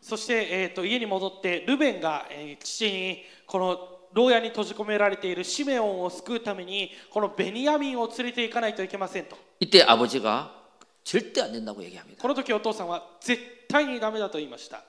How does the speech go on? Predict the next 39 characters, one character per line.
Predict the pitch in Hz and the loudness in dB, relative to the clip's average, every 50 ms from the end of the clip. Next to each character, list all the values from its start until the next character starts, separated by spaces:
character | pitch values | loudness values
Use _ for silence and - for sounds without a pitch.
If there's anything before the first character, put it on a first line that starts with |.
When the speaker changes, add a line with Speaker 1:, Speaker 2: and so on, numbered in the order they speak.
| _ - | _ -4
Speaker 2:
아버지의 | 110 123 123 127 113 135 123 | -2 0 0 4 4 4 4
심정 | 110 - - 104 92 104 107 95 85 - - | 4 2 -2 -4 -4 -6 -6 -8 -8 -12 -14
이해하시죠? | - 101 98 98 92 - - - - - - - - _ _ _ _ _ _ | -10 -8 -8 -6 -6 -6 -8 -8 -10 -12 -14 -20 -20 _ _ _ _ _ _
Speaker 1:
お | - 254 | -4 0
父 | - 294 269 | 0 0 0
さ | - 220 | 0 -2
ん | 202 | -4
の | 185 185 180 180 - - - - - - - | -4 -6 -6 -6 -10 -18 -20 -20 -20 -20 -12
心、 | - - - 240 233 220 - - - | -10 -8 -6 -6 -8 -10 -12 -16 -12
え | - 156 151 - | -10 -10 -10 -8
ー、 | - - - 247 233 196 170 - - | -10 -4 0 0 0 0 0 -2 -4
理 | 233 247 | -6 -2
解 | - 277 214 180 156 | 0 0 0 0 -2
で | 151 | -6
き | - - | -12 -14
ま | 135 - | -10 -8
す | 190 | -8
ね。 | 175 - 233 - | -8 -8 -12 -16
Speaker 2:
예. | - - _ _ _ - | -18 -20 _ _ _ 10
요셉도 | 139 202 233 220 - 233 226 - - - - 202 190 151 - 123 | 10 10 10 10 8 4 4 2 0 4 6 6 6 6 6 4
없어졌고, | 127 - - - - 92 101 - - - | 2 2 2 -2 -2 -2 -4 -6 -6 -6
삼십육 | - - 165 170 156 175 143 123 127 - | -6 -6 -6 -6 -6 -6 -6 -6 -4 -4
절에 | - 135 113 101 | -2 -2 -2 -2
그렇게 | 110 117 - - 98 | -4 -6 -6 -6 -8
얘기합니다. | 87 85 92 85 82 87 87 - - - - | -8 -6 -8 -10 -10 -12 -12 -14 -14 -14 -10
Speaker 1:
三 | - - 294 311 | 0 0 2 2
十 | 240 233 | 2 0
六 | 214 214 | -2 0
節 | 214 - 262 254 226 | 0 -2 -2 -2 -4
に | 214 196 | -8 -8
こ | - 165 185 | -6 -2 0
の | 220 | 2
よ | 277 294 | 2 2
う | 226 | 0
に | 185 | -2
言 | 156 127 | -6 -8
い | 127 | -10
ま | 135 | -14
す。 | - - | -14 -16